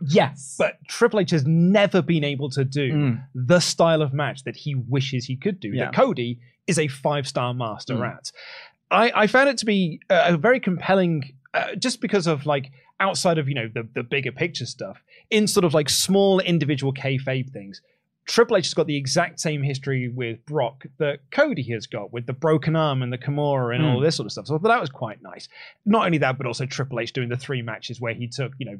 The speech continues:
Speaker 2: what should, but did put him on the shelf for a
Speaker 1: Yeah.
Speaker 2: long time, but he still finished the match.
Speaker 1: Mm-hmm.
Speaker 2: And Cody being like, "Well, you did it, so why can't I?" And
Speaker 1: Which
Speaker 2: I
Speaker 1: is also interesting because the, that's the, the benefit of the Elder going like, "Hang on, this actually put me on the shelf
Speaker 2: Yeah.
Speaker 1: for a while. I don't want that for you." And
Speaker 2: Absolutely.
Speaker 1: the young guy being like, "No,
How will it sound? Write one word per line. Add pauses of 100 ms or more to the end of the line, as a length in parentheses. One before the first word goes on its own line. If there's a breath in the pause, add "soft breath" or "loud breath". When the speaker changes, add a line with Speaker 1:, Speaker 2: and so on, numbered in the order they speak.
Speaker 2:
what
should,
but
did
put
him
on
the
shelf
for
a
Speaker 1:
Yeah.
Speaker 2:
long
time,
but
he
still (140)
finished
the
match.
Speaker 1:
Mm-hmm. (180 loud breath)
Speaker 2:
And
Cody
being
like,
"Well, (120)
you
did
it,
so
why
can't
I?"
And
Speaker 1:
Which
Speaker 2:
I
Speaker 1:
is
also
interesting
because
the,
that's
the, (100)
the
benefit
of
the
Elder
going
like,
"Hang
on,
this
actually
put
me
on
the
shelf
Speaker 2:
Yeah.
Speaker 1:
for
a
while.
I
don't
want
that
for
you."
And
Speaker 2:
Absolutely.
Speaker 1:
the
young
guy
being
like,
"No,